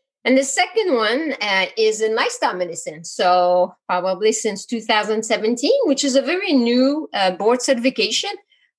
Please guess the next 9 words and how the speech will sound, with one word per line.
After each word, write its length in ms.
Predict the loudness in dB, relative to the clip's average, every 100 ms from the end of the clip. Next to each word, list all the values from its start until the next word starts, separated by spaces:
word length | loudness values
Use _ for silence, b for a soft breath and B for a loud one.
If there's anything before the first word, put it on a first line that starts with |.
| 0
Um, 360 | 2 2 0
I 80 | 0
was, 280 | 0 -4 2
uh, 280 | 4 2 0
in 200 | -2 -2
the 340 | -2 -4 -4 -8
first 320 | -2 -2 -2
group 300 | -4 -4 -4 0
that, 220 | -2